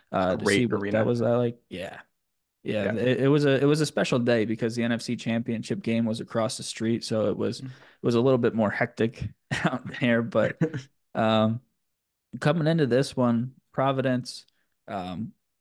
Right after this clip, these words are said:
Speaker 1: we were talking about first team All Big East, uh, forwards and centers. One name that will not be, um, hard to leave off. It will, or will not
Speaker 2: It
Speaker 1: be
Speaker 2: would be
Speaker 1: easy.
Speaker 2: hard to leave
Speaker 1: It
Speaker 2: off.
Speaker 1: would be hard to leave off. There we go.
Speaker 2: There we go.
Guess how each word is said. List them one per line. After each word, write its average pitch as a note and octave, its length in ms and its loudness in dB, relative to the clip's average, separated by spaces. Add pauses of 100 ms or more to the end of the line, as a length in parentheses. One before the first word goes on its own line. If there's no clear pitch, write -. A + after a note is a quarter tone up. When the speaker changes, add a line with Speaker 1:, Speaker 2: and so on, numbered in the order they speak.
(140)
Speaker 1:
we C#3 120 4
were C#3 80 4
talking C3+ 260 2
about A2+ 240 4
first B2 300 0
team A#2+ 220 2
All A2+ 120 0
Big G#2+ 260 -2
East, A#2 400 -4
uh, G2+ 300 -4
forwards A#2+ 580 2
and G2+ 80 -6
centers. A#2+ 460 0 (640)
One C#3 300 0
name B2 420 2 (140)
that A#2 200 -2
will A#2+ 140 -2
not A#2 460 0 (100)
be, A#2 520 -2 (300)
um, A2 500 -6 (920)
hard B2 300 2
to A#2 60 2
leave A2 280 2
off. A2+ 400 0 (120)
It A#2 200 2
will, A2+ 260 0 (260)
or A2+ 280 0 (220)
will C3 100 -8
not B2+ 200 -2
Speaker 2:
It - 60 -2
Speaker 1:
be A#2+ 40 -2
Speaker 2:
would B2+ 160 6
be A2+ 60 6
Speaker 1:
easy. G2+ 80 4
Speaker 2:
hard G#2 200 4
to G#2+ 80 -2
leave G2+ 200 0
Speaker 1:
It A#2 40 0
Speaker 2:
off. B2+ 140 2
Speaker 1:
would E3 180 4
be C3 140 2
hard A2+ 240 2
to G#2+ 80 0
leave G2 220 -2
off. F#2 200 -6
There B2+ 200 2
we A2+ 100 2
go. G2 100 0
Speaker 2:
There G#2+ 120 4
we - 60 -10
go. - 260 -6